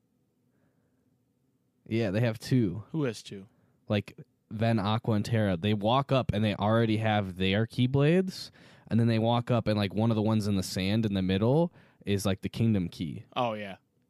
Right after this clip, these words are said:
Speaker 1: I forgot that that's
Speaker 2: Yeah,
Speaker 1: in the
Speaker 2: that doesn't
Speaker 1: secret
Speaker 2: really
Speaker 1: movie.
Speaker 2: matter anymore. Th-, I think they
Speaker 1: It
Speaker 2: even
Speaker 1: do-
Speaker 2: got rid of that in the s-, final mix version of the movie.
Speaker 1: Probably.
Speaker 2: I think they were like, "Nope, not doing that."
Speaker 1: Yeah.
Speaker 2: Yeah, that,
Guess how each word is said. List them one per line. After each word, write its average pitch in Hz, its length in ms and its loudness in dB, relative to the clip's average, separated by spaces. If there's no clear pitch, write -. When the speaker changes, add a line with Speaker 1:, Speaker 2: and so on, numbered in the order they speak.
Speaker 1:
I 113 60 2
forgot 107 300 0
that 101 100 2
that's 104 120 2
Speaker 2:
Yeah, 156 160 4
Speaker 1:
in 151 60 2
the 156 60 2
Speaker 2:
that 151 40 -6
doesn't 151 80 2
Speaker 1:
secret 135 120 0
Speaker 2:
really 127 200 0
Speaker 1:
movie. 87 100 -2
Speaker 2:
matter 107 360 -6
anymore. 104 280 -12
Th-, 139 100 -4
I 160 80 0
think 220 200 -2
they 214 100 2
Speaker 1:
It 165 60 2
Speaker 2:
even 117 140 0
Speaker 1:
do- 127 40 -8
Speaker 2:
got 117 140 -4
rid 131 100 -4
of 135 80 -2
that 117 180 -4
in 110 200 -10
the 104 100 -10
s-, - 220 -18
final 123 200 -4
mix 104 180 -10
version 101 280 -12
of 104 80 -10
the 98 80 -14
movie. 73 260 -20
Speaker 1:
Probably. 92 480 0
Speaker 2:
I - 40 -12
think 98 180 -14
they 101 100 -12
were 92 100 -14
like, 92 220 -12
"Nope, 214 240 0
not 160 120 -4
doing 147 160 -4
that." 127 200 -6
Speaker 1:
Yeah. 104 280 -4
Speaker 2:
Yeah, 127 140 -2
that, 135 200 -4